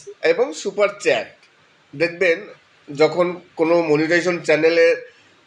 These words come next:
কোনো ভিডিওতে আপনি যাবেন, যখন ভিডিওটি দেখবেন, ভিডিওর নিচে তো লাইক থাকে, ডিসলাইক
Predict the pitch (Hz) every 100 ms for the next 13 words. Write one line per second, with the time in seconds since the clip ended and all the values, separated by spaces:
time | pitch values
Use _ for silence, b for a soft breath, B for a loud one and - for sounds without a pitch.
0 | _ 170 165 156 143 151 170 170 160 165
1 | 151 151 143 165 143 151 151 139 151 151
2 | 147 156 151 139 127 110 _ b b b
3 | 113 147 151 175 170 185 180 185 185 180
4 | - _ _ 127 147 160 - 196 180 180
5 | 180 147 156 151 175 170